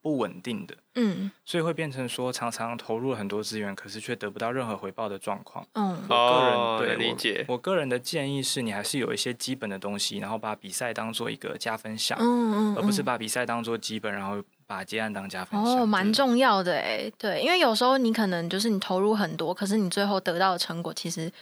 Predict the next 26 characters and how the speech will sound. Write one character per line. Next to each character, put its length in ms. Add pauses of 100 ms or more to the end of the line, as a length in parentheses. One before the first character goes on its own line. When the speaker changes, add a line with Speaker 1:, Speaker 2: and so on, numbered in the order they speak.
(120)
Speaker 2:
有 80
点 140
不 120
符 220
成 260
本 140
的 80
感 220
觉。 300 (220)
好， 280
那 200
你 300
进 280
入 600
杂 200
志 220
产 240
业 160
之 180
后， 440
有 120
什 100
么 340
有 180
趣 260
的 400